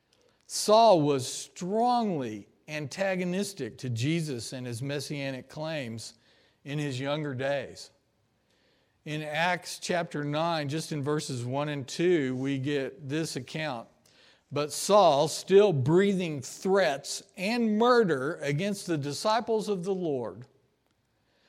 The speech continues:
went to the high priest and asked him for letters to the synagogues at Damascus, so that if he found any belonging to the way," i e Christians,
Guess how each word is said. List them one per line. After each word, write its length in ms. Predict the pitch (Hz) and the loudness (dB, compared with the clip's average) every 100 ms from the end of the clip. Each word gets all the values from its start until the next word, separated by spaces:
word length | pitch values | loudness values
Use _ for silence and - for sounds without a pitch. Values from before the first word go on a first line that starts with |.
| _ _ | _ _
went 300 | - 180 220 | 0 2 2
to 100 | 214 | 0
the 140 | 185 165 | 0 2
high 240 | 208 226 | 2 2
priest 500 | 226 214 156 143 151 | 0 0 2 2 -2
and 160 | 147 147 | -6 -4
asked 300 | 165 196 - | -2 -4 -4
him 160 | 185 | -6
for 200 | 170 160 | -4 -2
letters 520 | 151 170 214 220 220 214 | 2 6 6 6 2 0
to 100 | 196 | -2
the 160 | 170 | -2
synagogues 840 | - - 226 196 160 156 160 156 160 | -2 -2 0 0 2 2 2 0 -6
at 420 | 175 147 151 156 | -10 -4 -2 -2
Damascus, 920 | 147 156 160 196 - - 95 - - - _ _ _ - _ | -4 -4 -2 -4 -6 -10 -12 -12 -16 -18 _ _ _ -20 _
so 240 | - 214 202 | 2 6 8
that 320 | 202 185 - | 6 2 -4
if 280 | 233 302 - | 0 0 0
he 160 | 214 170 | -2 -2
found 500 | - 147 143 147 170 | -2 -2 0 0 -2
any 340 | - 233 262 | -4 0 2
belonging 680 | 233 208 202 208 214 202 190 | 4 6 6 4 2 0 -2
to 140 | - 196 | -4 -2
the 120 | 170 | -2
way," 720 | 156 190 185 123 131 160 - _ _ _ - | 0 2 2 2 -4 -6 -10 _ _ _ -10
i 160 | 127 135 | -8 -6
e 320 | 139 135 135 | -4 -4 -4
Christians, 1040 | - 156 165 - - 120 123 165 - - | -6 -6 -6 -6 -14 -14 -14 -14 -16 -20